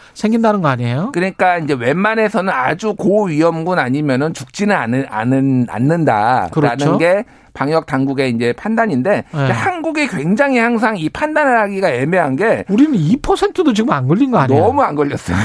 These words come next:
Speaker 2: <laughs> 그러니까 이게 음향이 있는 거예요, 이게.
Speaker 1: 예.
Speaker 2: 너무 안 걸렸어.
Speaker 1: 오천이백만 명인데 지금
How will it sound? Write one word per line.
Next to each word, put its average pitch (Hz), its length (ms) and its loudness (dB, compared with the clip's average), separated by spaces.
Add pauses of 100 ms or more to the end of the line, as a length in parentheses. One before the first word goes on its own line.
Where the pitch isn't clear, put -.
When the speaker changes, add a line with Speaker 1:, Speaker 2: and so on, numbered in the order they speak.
(180)
Speaker 2:
<laughs> 508 280 2
그러니까 311 460 2
이게 170 200 0 (380)
음향이 269 420 2
있는 185 220 -2
거예요, 160 220 0
이게. 123 180 0
Speaker 1:
예. 180 320 4
Speaker 2:
너무 131 180 2
안 160 140 0
걸렸어. 139 320 0
Speaker 1:
오천이백만 247 840 2
명인데 208 540 2
지금 190 460 0